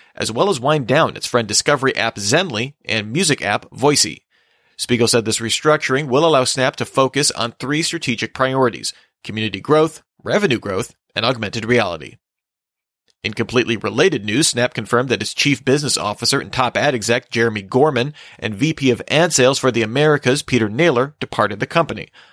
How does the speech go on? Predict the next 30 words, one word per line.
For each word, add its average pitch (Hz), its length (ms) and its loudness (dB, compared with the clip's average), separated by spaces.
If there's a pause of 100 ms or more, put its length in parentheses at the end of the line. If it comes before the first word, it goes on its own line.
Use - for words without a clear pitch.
(320)
Both 113 240 0
moved 110 220 -2
over 117 220 4
to 113 100 -6
Netflix, 131 600 -2
where 110 220 0
Gorman 131 480 0
will 110 140 0
lead 143 180 0
its - 160 -4
upcoming 120 540 -2
ad-supported 139 540 0
tier 113 320 0 (200)
as - 140 -4
president 127 500 0
of 120 140 -6
worldwide 101 380 -2
advertising. 107 680 -2 (1700)
Internal 147 340 0
documents 123 520 0
seen 127 160 -2
by 117 120 2
The 101 120 -6
Verge 127 420 2
show 127 200 2
that - 160 -4
Twitter 160 340 2
considered 117 400 0
launching 113 320 0
an 107 80 -6